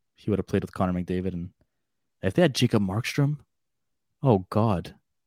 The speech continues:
Jacob Markstrom's a good goalie. Anyways, eh,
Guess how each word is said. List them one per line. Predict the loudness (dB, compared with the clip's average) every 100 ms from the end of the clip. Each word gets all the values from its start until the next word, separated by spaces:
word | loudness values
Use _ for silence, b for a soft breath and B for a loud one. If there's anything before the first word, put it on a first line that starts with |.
| _ _ _ _ _
Jacob | 2 4
Markstrom's | 4 2 0 -2
a |
good | 2 0 4
goalie. | 4 4 2 -2 _ _ _ _ _ _ _ _ _ _ _ _ _ _ _ _
Anyways, | 0 2 2 -2 -10
eh, | -10